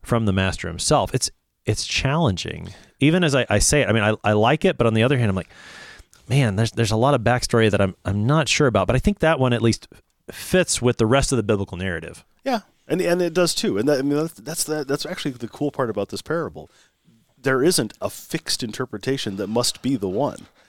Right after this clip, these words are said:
Speaker 2: There, there are good interpretations of it, and, and a lot of them are good. <laughs>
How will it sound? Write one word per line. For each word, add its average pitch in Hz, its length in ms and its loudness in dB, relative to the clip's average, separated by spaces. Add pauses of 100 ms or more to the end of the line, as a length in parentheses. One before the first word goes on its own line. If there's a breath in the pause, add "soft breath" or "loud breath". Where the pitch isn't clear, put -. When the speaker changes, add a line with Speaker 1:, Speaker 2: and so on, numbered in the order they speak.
(340 soft breath)
Speaker 2:
There, 127 160 0
there 131 240 0
are 113 80 -4
good 170 280 2
interpretations 131 840 -4
of 73 120 -10
it, 65 140 -18 (580)
and, 131 220 -2
and 120 140 -2
a - 20 0
lot 123 240 0
of 131 120 -2
them 90 160 -8
are 87 100 -14
good. 92 400 -6
<laughs> 196 60 -2